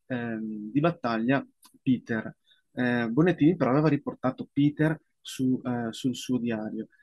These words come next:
Il problema che, eh, rende poi la ricerca ancora più confusionaria è che effettivamente questo Oliver Churchill aveva un fratello di nome Peter, anch'egli, ehm, diciamo così, agente segreto, che aveva, ehm, diciamo così, preso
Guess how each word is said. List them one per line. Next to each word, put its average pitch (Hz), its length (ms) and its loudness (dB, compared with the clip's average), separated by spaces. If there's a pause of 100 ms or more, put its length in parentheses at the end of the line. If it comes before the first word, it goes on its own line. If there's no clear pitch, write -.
(120)
Il 170 140 0
problema 165 340 4
che, 147 160 4
eh, 123 300 0
rende 139 280 4
poi 135 240 2
la 123 100 2
ricerca 127 380 -2
ancora 135 240 -2
più 131 160 -6
confusionaria 151 680 0
è 139 180 -2
che - 140 -10
effettivamente 135 600 -2
questo 127 320 -2
Oliver 131 320 2
Churchill 151 540 -4
aveva 135 360 4
un 127 100 2
fratello 131 380 0
di 127 100 0
nome 117 200 -6
Peter, 120 420 -4 (460)
anch'egli, 147 720 4 (300)
ehm, 110 760 -2
diciamo 135 320 0
così, 131 420 0
agente 131 360 -2
segreto, 147 680 0 (200)
che - 80 -2
aveva, 156 340 2 (360)
ehm, 127 640 -4 (440)
diciamo 131 300 -4
così, 135 260 -4
preso 131 480 0